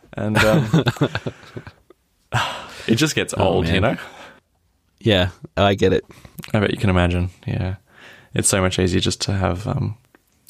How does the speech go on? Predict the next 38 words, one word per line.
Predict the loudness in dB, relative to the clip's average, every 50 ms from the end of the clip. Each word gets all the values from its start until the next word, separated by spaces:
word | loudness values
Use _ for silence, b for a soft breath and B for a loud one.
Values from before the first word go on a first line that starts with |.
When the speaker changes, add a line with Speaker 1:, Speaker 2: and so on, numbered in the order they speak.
| B B B B B B B B B B B B _ -8
Speaker 1:
a |
phone | -2 0 0 2 2
number. | 2 2 2 2 2
And, | 2 2 0 2
I | 2 2
mean, | 4 4 4
the | 2 2
biggest, | 4 4 4 4 2 0 -6 -16 -8 _ -6
uh, | -6 -6 -6 -10
the | -6 -6 -4
biggest | 0 2 2 2 2 0 -2
annoyance | -4 -2 -2 -2 -2 -4 -4 -6 -8 -8 -4
of | -4 -6 -4
just | -4 -6 -2 -2
getting | -2 -2 -2
spam | -4 -4 -2 -2 -2 -2 -2
calls | -2 -2 -2 0
all | -2 -2
the | -2
time | -2 0 0 0 2
is | 0 0
gone | 0 2 2 2 2 2
as | 0 0 2
well. | 2 2 2 0 -2
So, | -4 -4 -4 -4 -4 -6 -10 B B B B B B B B B B B B B B -10
uh, | -6 -6 -4 -2
with | -4 -4 -4
the | -4 -6
silence, | -2 0 2 2 2 2 0 -2 -4 -4 -4 -4 -6 -2 -2
unknown | 0 2 2 2 2 0 0
callers | 0 2 2 4 4 2 2
on | 2
I | 2 2 4
O | 4 4
S | 2 0 0
thirteen, | 0 0 0 2 0 0 2 2 0 0 -2 -6 -10 -18 -20 -20 _ -4 -2
um, | -2 0 0 -2 -2 -4 0
Speaker 2:
Right. | 2 2 4 4 2 0